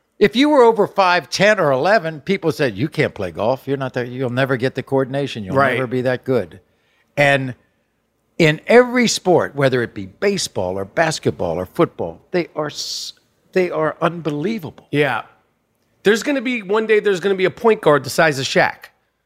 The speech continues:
Speaker 2: I, in our lifetime, in the next ten, fifteen years, there'll be a
Speaker 1: Well,
Speaker 2: point.
Speaker 1: Magic played it
Speaker 2: Yeah.
Speaker 1: at, at, in, at a crucial time.
Speaker 2: The same le-, size of LeBron.
Speaker 1: Yeah.
Speaker 2: And, and, and then there's gonna be a guy, like, doing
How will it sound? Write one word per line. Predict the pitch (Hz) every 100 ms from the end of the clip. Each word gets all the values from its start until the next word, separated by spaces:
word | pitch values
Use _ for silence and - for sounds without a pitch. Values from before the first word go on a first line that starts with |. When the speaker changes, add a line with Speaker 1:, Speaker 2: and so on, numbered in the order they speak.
| _ _ -
Speaker 2:
I, |
in | 196 226 226
our | 233
lifetime, | 202 190 - 135 139
in | 175
the |
next | 190 208 -
ten, | - 202
fifteen | 180 202 - 185
years, | 165
there'll | 147
be | 156 165
a |
Speaker 1:
Well, | 220 214 190
Speaker 2:
point. | 190 _ _ -
Speaker 1:
Magic | 117 160 220 262 -
played | 156 147 156
it | 214 _
Speaker 2:
Yeah. | 165 226 165 156 -
Speaker 1:
at, | 156 131
at, | - 160
in, | 156 151 160 -
at | 156 131
a |
crucial | 127 156 156 156
time. | 147 139 160 240 226
Speaker 2:
The | 143
same | 143 214 208
le-, | 202 220
size | - 214 202
of | 202
LeBron. | 196 208 247 151 - _ _ _ _ _
Speaker 1:
Yeah. | 196 165 - _ _ -
Speaker 2:
And, | 180 180
and, | 190 185 190
and | 202 190
then | 202
there's | 208 185
gonna | 220
be | 208
a | 202
guy, | 202 190
like, | 175 151
doing | 190